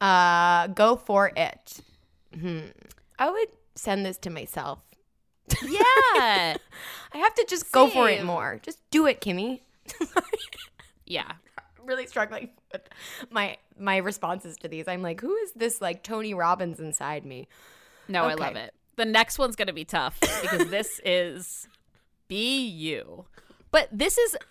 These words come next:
Speaker 2: spelled out B E Y O U. I'm like, "What are the rules around you?"
Speaker 1: No rules, I guess. Yeah.
Speaker 2: We've
Speaker 1: Yeah.
Speaker 2: heard Yuda spelled out, proud of you, <laughs> the letter U, and B U Y O U. Okay.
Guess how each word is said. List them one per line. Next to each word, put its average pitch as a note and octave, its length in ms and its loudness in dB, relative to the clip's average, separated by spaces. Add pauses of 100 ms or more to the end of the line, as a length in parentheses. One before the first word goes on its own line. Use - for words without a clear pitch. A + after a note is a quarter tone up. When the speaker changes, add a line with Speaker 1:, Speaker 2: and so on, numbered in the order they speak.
Speaker 2:
spelled C4 400 0
out A3 360 0
B A#3+ 340 -6
E A3+ 240 -6
Y G#3+ 320 -2
O G3+ 160 0
U. G3 400 -4
I'm F#3 160 -4
like, G#3 180 -10
"What A3+ 160 -2
are D#4 80 -4
the C4 120 -8
rules A3 460 -2
around E3 340 -4
you?" D#3 420 -10 (240)
Speaker 1:
No A3 240 0
rules, G#3 360 0
I F3+ 100 -2
guess. E3+ 440 -6
Yeah. F3 300 0 (140)
Speaker 2:
We've B3+ 160 -4
Speaker 1:
Yeah. B3 80 2
Speaker 2:
heard G#3 100 0
Yuda A#3+ 600 -4 (100)
spelled A#3+ 400 -2
out, B3+ 220 2
proud A#3+ 280 0
of A3+ 120 6 (160)
you, C4 260 2 (100)
<laughs> - 100 -20
the G#3 80 -10
letter A3 280 0
U, A#3+ 480 -4
and G#3 380 -6 (200)
B G#3 380 -10 (160)
U G3 320 -2
Y E3 240 2
O D#3+ 40 -4
U. C#3+ 200 -12
Okay. - 140 -12